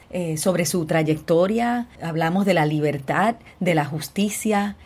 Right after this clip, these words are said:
y la asertividad, de sus proyectos y del rol de la música en su vida.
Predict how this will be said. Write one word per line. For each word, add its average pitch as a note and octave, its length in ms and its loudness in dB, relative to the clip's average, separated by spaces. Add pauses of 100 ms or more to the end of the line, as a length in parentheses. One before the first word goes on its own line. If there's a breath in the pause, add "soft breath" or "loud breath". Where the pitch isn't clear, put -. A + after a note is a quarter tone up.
(100 soft breath)
y A3 80 2
la F3 120 4
asertividad, D#3 840 0 (420 loud breath)
de G#3 140 6
sus G#3+ 160 2
proyectos G#3+ 880 0 (280 loud breath)
y A#3 140 8
del G3+ 200 6
rol B3 280 4
de B3 120 4
la F#3+ 120 2
música G3 380 0
en F3+ 80 -2
su E3+ 180 -4
vida. D#3 480 -4